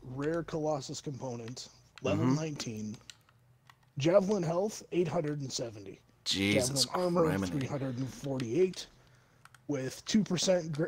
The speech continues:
Speaker 1: uh, javelin grenade launcher ammo,
Speaker 2: Oh my
Speaker 1: five percent
Speaker 2: God.
Speaker 1: shotgun, and zero percent fire buildup. Yeah,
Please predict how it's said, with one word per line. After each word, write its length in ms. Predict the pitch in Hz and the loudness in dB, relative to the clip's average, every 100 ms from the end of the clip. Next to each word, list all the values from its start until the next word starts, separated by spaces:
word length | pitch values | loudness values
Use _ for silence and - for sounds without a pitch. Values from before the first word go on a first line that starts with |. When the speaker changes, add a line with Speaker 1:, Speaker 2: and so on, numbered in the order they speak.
| - | -2
Speaker 1:
uh, 200 | 160 143 | -2 -2
javelin 420 | 131 160 160 165 | 0 2 2 0
grenade 360 | 147 135 147 147 | -2 -2 -2 -2
launcher 340 | 147 143 156 139 147 | -2 -4 -4 -4 -4
ammo, 200 | 151 151 - - - - - 104 | -4 -6 -10 -20 -20 -16 -6 0
Speaker 2:
Oh 100 | 120 | 2
my 140 | 98 | 2
Speaker 1:
five 100 | 175 | 2
percent 280 | 165 139 - | 0 -2 -2
Speaker 2:
God. 100 | 170 | 0
Speaker 1:
shotgun, 580 | 170 160 170 156 151 151 - | 0 0 0 -2 -2 -6 -8
and 600 | 139 135 123 120 120 117 120 - _ _ _ _ - | -8 -6 -6 -6 -6 -8 -10 -16 _ _ _ _ -8
zero 280 | 113 151 143 | -4 -2 -2
percent 360 | 147 143 143 | -4 -4 -4
fire 260 | - 135 127 | -6 -6 -6
buildup. 360 | 113 113 113 - | -6 -6 -8 -6
Yeah, 160 | 160 | -6